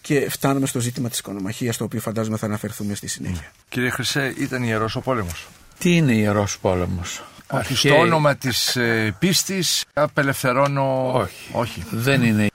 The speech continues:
Speaker 3: ο ελληνικός ορισμός του ιερού πολέμου και είναι καλό να το πούμε, γιατί αποφεύγουμε μερικούς κινδύνους παρερμηνίας των γεγονότων.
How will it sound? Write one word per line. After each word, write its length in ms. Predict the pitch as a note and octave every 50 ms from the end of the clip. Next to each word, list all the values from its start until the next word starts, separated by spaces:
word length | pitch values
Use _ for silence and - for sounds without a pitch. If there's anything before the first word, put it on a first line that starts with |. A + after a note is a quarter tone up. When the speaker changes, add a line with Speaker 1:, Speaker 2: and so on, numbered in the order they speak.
| _
Speaker 3:
ο 180 | - G#2 G#2+ G#2
ελληνικός 520 | G2+ G2+ G2+ G2+ F#2+ - B2 A#2 G#2+ -
ορισμός 520 | A2 G#2 F#2+ F#2 G2+ G#2 G#2 G#2 G2 - -
του 100 | - F#2+
ιερού 280 | F#2+ G2 G2 G#2 G#2+
πολέμου 600 | G#2+ - G2+ G2 G2+ F#2+ F2+ F2+ G2 B2 C#3 D3 - _ _ - - - _ _
και 120 | - -
είναι 120 | C3+ C3 A#2
καλό 320 | - A#2+ A2+ A#2+ B2+ B2+
να 180 | B2+ A#2+ A2 -
το 100 | - G#2+
πούμε, 500 | - - C#3 C3 A#2+ B2 B2+ C3 C3+ C3
γιατί 420 | A2 - B2+ A#2 A2 - B2+ B2
αποφεύγουμε 680 | A#2+ A#2+ C3 G#2+ - - B2+ A#2+ A#2 A#2 A#2+ A#2+ A#2 A2+
μερικούς 460 | A2+ G#2+ A2 A2 G#2+ - - A#2+ -
κινδύνους 500 | - - A2+ G2+ G#2+ B2 B2+ A#2+ G#2+ -
παρερμηνίας 760 | - A#2 G#2+ G#2 G2+ G2+ G2 G2 G2 G#2 A2+ B2 B2+ B2 A2
των 120 | - A#2 A2+
γεγονότων. 680 | A2 G#2+ A2 G#2+ G2+ - A2+ A2 G#2 - - - -